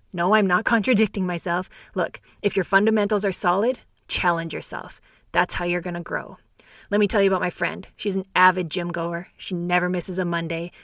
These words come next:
It's just her thing. She's there every day. Finally, one day, <laughs> the friend and trainer in me kicked in, and I sent her a message and said, "Girl,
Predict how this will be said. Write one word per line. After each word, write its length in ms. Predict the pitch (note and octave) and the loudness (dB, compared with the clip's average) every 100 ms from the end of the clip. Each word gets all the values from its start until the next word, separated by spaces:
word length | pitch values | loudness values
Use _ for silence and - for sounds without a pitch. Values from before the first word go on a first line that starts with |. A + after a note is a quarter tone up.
| - | -6
It's 200 | E3+ - | -2 0
just 200 | F#3 - | 0 0
her 100 | E3+ | -2
thing. 380 | - D#3 C3+ - _ - | -8 -10 -12 -20 _ -10
She's 260 | - F#3 | -6 -2
there 300 | F3+ F3 E3+ - | 0 0 -2 -4
every 280 | F3+ F#3 F3 | -4 -2 -4
day. 300 | E3 - - _ - - - | -4 -6 -14 _ -20 -16 0
Finally, 400 | A#3+ D4+ D#4+ A3+ | 2 2 2 0
one 360 | E3+ F#3+ G#3+ | 0 0 2
day, 360 | F#3 E3 F3 A3+ - - | 0 0 -2 -4 -8 -8
<laughs> 240 | - - - | -8 -6 -4
the 200 | G3+ F#3 | -2 -4
friend 460 | - F#3 F#3+ G3+ - | -2 0 0 -2 -2
and 260 | F#3+ A3+ A3+ | -2 0 0
trainer 380 | G#3+ G3 G3 | 2 2 2
in 160 | F#3 E3+ | 0 -2
me 160 | E3+ F3+ | -4 -6
kicked 280 | G#3 F#3 F3+ | -4 -4 -6
in, 200 | E3+ F#3 - - | -6 -8 -14 -4
and 100 | F#3+ | 0
I 60 | |
sent 220 | F#3+ C4+ C#4+ | 0 0 0
her 80 | |
a 60 | C#4 | 2
message 360 | G3+ F#3+ G3 F#3+ | 2 2 0 0
and 100 | F3+ | -2
said, 240 | F#3+ E3 | -2 0
"Girl, 340 | G#3+ G3+ F3 | 6 6 6